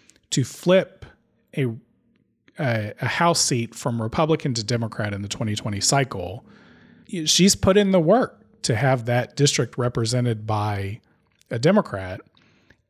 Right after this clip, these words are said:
And I feel like she is, you know, justified in being a little bit aggrieved that Lucy McBath can then just parachute in and, and kinda take the seat from her. And I thought it was notable in the debate, Luke, that that really is the difference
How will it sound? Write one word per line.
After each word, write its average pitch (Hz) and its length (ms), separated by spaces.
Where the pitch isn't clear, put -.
And 143 120
I 143 100
feel 185 220
like 156 180
she 156 240
is, 135 400
you 143 140
know, 123 120
justified 143 600
in 113 120
being 120 240
a 110 60
little 117 220
bit 110 160
aggrieved 127 600
that 107 280
Lucy 131 240
McBath 117 500
can 104 200
then 101 180
just 107 240
parachute 107 480
in 104 160
and, 98 240
and 139 100
kinda 104 220
take 104 280
the 104 100
seat 139 280
from 104 200
her. 95 420
And 180 100
I 185 80
thought 247 180
it 208 60
was 156 120
notable 151 400
in 127 80
the 113 60
debate, 127 320
Luke, 117 200
that 127 120
that 202 240
really 165 380
is 156 180
the 151 100
difference 127 840